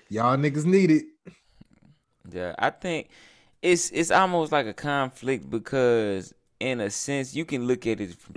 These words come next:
Speaker 2: two different ways. You can look at it and say, in the, in the way that you saying, "Okay, yeah, it's gonna spike it up. Now we gotta get mandatory." But in the way he's, he looking at it like, man, he don't want to infringe on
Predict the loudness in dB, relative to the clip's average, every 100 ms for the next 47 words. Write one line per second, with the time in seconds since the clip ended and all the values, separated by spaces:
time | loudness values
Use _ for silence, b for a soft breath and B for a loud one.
0 | -8 -6 -8 -12 -8 -6 -6 -8 -6 -4
1 | 0 0 0 -2 -6 -6 -4 -4 -6 b
2 | b b b b -4 -2 0 -2 -2 -2
3 | -2 -2 -2 2 2 2 -4 -6 -4 -2
4 | -2 -4 -4 -6 -4 -6 -6 -8 -8 -6
5 | -2 0 0 -2 -2 -2 -2 -2 -6 -6
6 | -6 -6 -8 -10 -10 -16 b b b _
7 | 4 6 4 0 0 2 2 2 -2 -8
8 | -8 -6 -4 2 4 4 2 2 2 2
9 | 2 0 -6 _ _ _ _ _ -6 0
10 | 0 0 -2 -6 -14 _ _ _ _ _
11 | _ -2 0 2 2 2 0 -2 -4 -8
12 | -6 -6 -6 -6 -4 -4 -4 -4 -4 -6